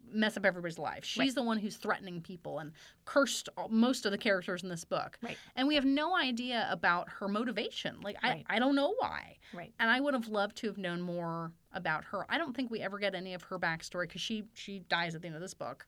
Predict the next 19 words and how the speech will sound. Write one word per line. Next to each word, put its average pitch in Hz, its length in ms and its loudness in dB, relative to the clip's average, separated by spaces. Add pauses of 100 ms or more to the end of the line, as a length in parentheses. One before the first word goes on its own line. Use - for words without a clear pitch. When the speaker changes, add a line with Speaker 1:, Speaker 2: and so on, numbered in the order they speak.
(420)
Speaker 1:
And 190 120 -4
she's 196 140 -4
not 233 240 2
involved 180 420 -2
in 185 120 -10
any 185 200 -8
of 170 60 -6
the 165 80 -6
two 185 380 -12
subsequent 220 560 0
ones. - 340 -14
So 147 240 -4
Speaker 2:
I 185 120 6
have 262 160 2
an 254 60 0
idea. 262 360 -2
Speaker 1:
<gasps> - 80 -16
I'm 302 360 -2
ready. 180 220 -2